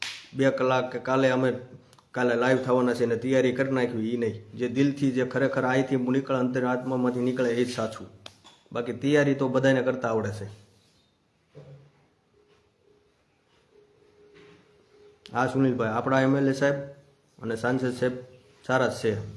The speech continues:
આપણા સમાજના, હરેક સમાજના મા-, માટે કામ કરે છે.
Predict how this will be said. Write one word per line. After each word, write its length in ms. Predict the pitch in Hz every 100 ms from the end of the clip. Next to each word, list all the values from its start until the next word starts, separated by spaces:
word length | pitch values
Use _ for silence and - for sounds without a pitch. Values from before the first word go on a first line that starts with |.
| -
આપણા 240 | - 135
સમાજના, 480 | 120 127 131 123 120
હરેક 220 | 113 135
સમાજના 440 | - 131 139 127 127
મા-, 340 | 127 120 117 - - -
માટે 220 | 123 123 120
કામ 260 | 123 123
કરે 220 | 117 117
છે. 340 | 113 131 175